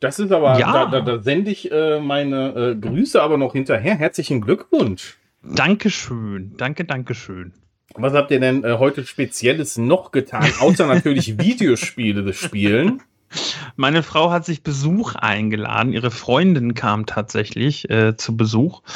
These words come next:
Speaker 2: äh, mit, äh, Mann und Kinder, wie das ja m-, mittlerweile in so einem Alter ja halt auch einfach ist. Da kommt ja nicht nur dann die Freundin, da kommt die ganze Familie
Speaker 1: Ja.
Speaker 2: gleich mit. Und, äh, nö, man hat zusammen schön lecker Mittag gegessen, man hat einen schönen Nachmittag noch gehabt und, äh,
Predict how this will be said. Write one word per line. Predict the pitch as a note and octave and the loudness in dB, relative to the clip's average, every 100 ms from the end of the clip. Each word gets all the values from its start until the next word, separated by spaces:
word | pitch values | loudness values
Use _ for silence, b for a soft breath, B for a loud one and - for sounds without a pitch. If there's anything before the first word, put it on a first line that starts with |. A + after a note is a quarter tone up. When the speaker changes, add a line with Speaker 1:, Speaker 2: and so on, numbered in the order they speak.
| B B B B B | B B B B B
Speaker 2:
äh, | A#2 | 2
mit, | A2+ A#2 F#2 C#2 | 4 2 0 -2
äh, | A2+ G#2+ | 2 2
Mann | B2 G3+ G#3 G#3 | 2 4 4 2
und | C#3 C3+ | 0 -6
Kinder, | - G3 F#3+ E3+ D#3+ | -2 -2 0 0 -2
wie | D#3+ | -2
das | D#3 - | -2 -2
ja | C#3 | -4
m-, | C3+ C#3 C#3+ - | -4 -6 -8 -10
mittlerweile | C3+ C#3+ C#3+ C#3 E3 | -8 0 2 4 4
in | |
so | C#3 | 2
einem | C#3 | 0
Alter | D3+ D3 | 0 0
ja | B2+ A#2+ | 0 -2
halt | B2+ | -4
auch | A#2+ | -4
einfach | B2 C3+ - | -6 -4 2
ist. | G3 - - | 2 2 -2
Da | C3+ | 0
kommt | - D3 | 0 0
ja | C#3+ | 0
nicht | C3+ C#3 | -2 -2
nur | C3 B2 B2 B2 - | 2 2 0 -4 -2
dann | B2+ B2+ B2+ | 0 2 0
die | |
Freundin, | B2+ - D3 | -4 0 0
da | C3 | 0
kommt | B2 C3+ B2+ | -2 -4 -4
die | |
ganze | C3 B2+ C3+ | -2 -2 -2
Familie | - A#2+ D3 E3+ | -4 -2 2 4
Speaker 1:
Ja. | G#2 | 4
Speaker 2:
gleich | G2+ C3 B2+ | 2 -2 -4
mit. | B2 B2 - B B B B B B | -6 -6 -12 B B B B B B
Und, | C3 A#2+ A#2 A2+ | 2 4 2 -2
äh, | - A#2 A2+ A2+ A2+ | -2 2 2 0 0
nö, | D4 F4 | 2 4
man | B3 A#3 | 4 4
hat | A3+ A3 | 0 -2
zusammen | A3 G3+ G3+ | -2 0 0
schön | - F3+ E3+ E3+ | -2 -2 -2 -2
lecker | E3+ E3+ | 0 2
Mittag | F#3 G#3 F3+ - | 2 2 0 -2
gegessen, | E3 D#3+ D#3 D#3+ D#3 D3+ | -4 -2 -2 -2 -4 -2
man | C#3 C3 | -2 0
hat | C#3 - | -2 -2
einen | C#3+ C3+ | -6 -6
schönen | - C3+ | -4 -2
Nachmittag | C#3 C#3+ C#3+ C3+ | 0 -2 0 0
noch | A#2+ A#2+ | 0 -4
gehabt | - A#2 A#2 A#2 - | -2 -4 -4 -8 -6
und, | A2 A2 G#2+ | -2 -2 -2
äh, | - A2 G#2+ | -2 0 0